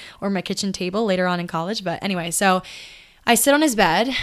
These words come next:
and he sits in, you know, his bed across from me, and, like, we're, like, opening our notebooks, and, like, it really does seem like we're going to actually prepare for this, like, assignment or something. And then all of a sudden, like,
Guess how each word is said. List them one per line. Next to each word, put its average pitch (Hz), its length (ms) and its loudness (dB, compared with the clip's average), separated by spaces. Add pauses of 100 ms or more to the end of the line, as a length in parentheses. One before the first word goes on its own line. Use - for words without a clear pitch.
(120)
and 196 160 -2
he 208 80 -2
sits 214 180 -4
in, 233 220 -4
you - 160 -10
know, 196 100 0
his 190 120 -4
bed 190 160 -2
across 165 320 -4
from 175 140 -8
me, 170 180 -6
and, 202 100 -4
like, 165 220 -8
we're, 170 180 -4
like, 160 180 -6
opening 208 320 -6
our 226 120 -2
notebooks, 165 500 -6
and, 185 80 -8
like, 165 140 -8
it - 240 -12
really 185 240 -6
does 233 160 -6
seem 180 180 -4
like 175 160 -6
we're 175 80 -6
going 160 220 -6
to - 100 -10
actually 147 380 -8
prepare 165 340 2
for 160 140 -10
this, 165 240 -8
like, 156 260 -10 (320)
assignment 160 540 -6
or 170 60 -10
something. 175 500 -12 (720)
And 190 200 -2
then 175 640 -2 (500)
all 214 140 4
of 269 60 2
a 302 60 0
sudden, 185 360 0
like, 175 280 -6